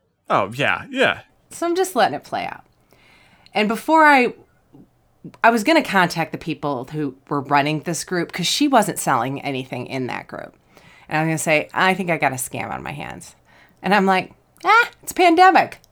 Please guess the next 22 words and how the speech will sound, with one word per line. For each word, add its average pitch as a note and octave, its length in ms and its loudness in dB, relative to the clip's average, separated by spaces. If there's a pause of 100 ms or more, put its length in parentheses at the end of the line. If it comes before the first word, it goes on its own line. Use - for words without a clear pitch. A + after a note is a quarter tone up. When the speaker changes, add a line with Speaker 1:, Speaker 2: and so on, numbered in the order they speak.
(140)
Speaker 2:
Let's F4 140 -2
go G#3+ 160 4
for D4+ 160 4
a - 20 6
scam. - 840 0
<laughs> - 40 -20 (1080)
So - 160 2
I D4+ 140 8
went F4 220 4
to F4 100 2
rewatch G3 800 2
the F3 100 -4
video, C#3 440 -2 (340)
and G3 140 2
all F#4+ 260 4
that B3+ 360 2 (320)
video A#3 600 -2 (360)
garbage A3 600 0 (160)
was F3+ 160 0
gone. C3 340 2 (1200)
You A3+ 320 2
saw A3 680 4